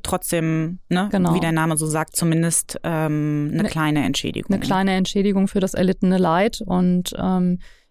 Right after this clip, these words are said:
Speaker 2: wie gesagt, diese Leistung ist natürlich dann halt auch, ähm, lebenslang,
Speaker 1: Mhm.
Speaker 2: ne?
Speaker 1: Ja.
Speaker 2: Ja.
Speaker 1: Hast du gut gemacht.
Speaker 2: Ja, <laughs> danke.
Speaker 1: <laughs> Weil ich muss auch noch mal sagen, das ist das, was mir bei solchen Fällen immer auffällt und wofür ich immer finde, dass man den sovd ganz dringend braucht.
Speaker 2: Ja.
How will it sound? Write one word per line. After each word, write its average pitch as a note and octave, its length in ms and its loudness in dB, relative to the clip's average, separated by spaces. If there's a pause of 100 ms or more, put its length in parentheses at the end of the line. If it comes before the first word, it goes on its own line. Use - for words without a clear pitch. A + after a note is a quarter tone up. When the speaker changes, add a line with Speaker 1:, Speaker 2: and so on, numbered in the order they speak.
Speaker 2:
wie G3 80 2
gesagt, F#3 260 2
diese F#3 140 2
Leistung F#3 420 2
ist - 120 0
natürlich F#3+ 360 0
dann F3+ 220 0
halt F#3 240 0
auch, E3+ 400 0
ähm, F3 240 0
lebenslang, E3 760 0
Speaker 1:
Mhm. E3+ 220 2
Speaker 2:
ne? F3 220 0 (560)
Speaker 1:
Ja. F3 180 -2 (300)
Speaker 2:
Ja. - 120 -6 (240)
Speaker 1:
Hast F3+ 160 -2
du G3 60 0
gut G#3+ 180 -2
gemacht. E3 460 -2 (260)
Speaker 2:
Ja, A#3 280 2 (300)
<laughs> G#3 280 2
danke. C4+ 360 4
Speaker 1:
<laughs> D#4 1200 0
Weil F#3 220 0
ich - 120 0
muss A3+ 140 2
auch G#3 100 2
noch G#3 140 4
mal G#3 160 4
sagen, G3+ 300 2
das G3 140 -2
ist - 160 -2
das, G3+ 260 -2
was F3 200 -2
mir F#3+ 100 2
bei F3+ 100 0
solchen F#3+ 300 0
Fällen F#3 300 -2
immer F3+ 380 0
auffällt G#3+ 580 0
und F3+ 340 0
wofür F#3 400 0
ich - 320 -4
immer F#3 200 0
finde, F#3+ 280 -2
dass F3+ 160 -4
man F3 100 0
den F3 120 2
sovd E3+ 480 0
ganz E3+ 220 -2
dringend E3+ 380 0
braucht. C#3+ 380 0
Speaker 2:
Ja. F#3+ 160 -8